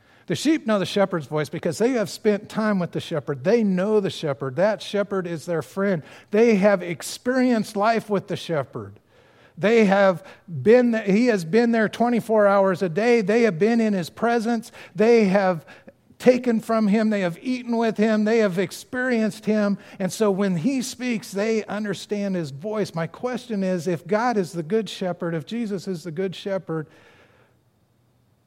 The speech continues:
my question for you is, do you recognize your, his voice, or have you even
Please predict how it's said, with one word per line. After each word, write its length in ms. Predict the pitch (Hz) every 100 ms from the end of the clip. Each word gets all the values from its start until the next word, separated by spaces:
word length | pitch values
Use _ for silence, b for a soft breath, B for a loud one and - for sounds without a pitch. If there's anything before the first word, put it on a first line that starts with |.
| _ -
my 120 | 185
question 360 | - 247 247 196
for 200 | 185 185
you 80 |
is, 120 | 165 131
do 120 | 156
you 80 | 190
recognize 580 | 220 233 196 185 190
your, 140 | 175 123 135
his 140 | 165
voice, 540 | 135 151 202 220 - -
or 160 | 147 156
have 140 | 156
you 80 | 160
even 380 | 180 208 160